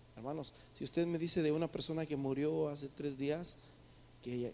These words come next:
que está resucitada, que no está el ataúd y que no hay nada y todo está. Dice la Biblia que, que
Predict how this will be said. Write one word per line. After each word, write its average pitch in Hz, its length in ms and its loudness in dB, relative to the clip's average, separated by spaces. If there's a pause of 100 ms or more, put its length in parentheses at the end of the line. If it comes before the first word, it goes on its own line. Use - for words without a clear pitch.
que 117 300 -8
está 117 220 -10
resucitada, 123 760 -6
que 123 80 -6
no 123 120 -4
está 135 160 -8
el 131 80 -4
ataúd 123 440 -4
y 127 60 -6
que - 160 -10
no 117 80 -6
hay 120 80 -8
nada 143 380 -14
y 127 40 -12 (120)
todo 135 180 -8
está. 123 240 -10 (500)
Dice 208 220 2
la 254 80 2
Biblia 254 260 0
que, 190 180 -2
que 165 220 2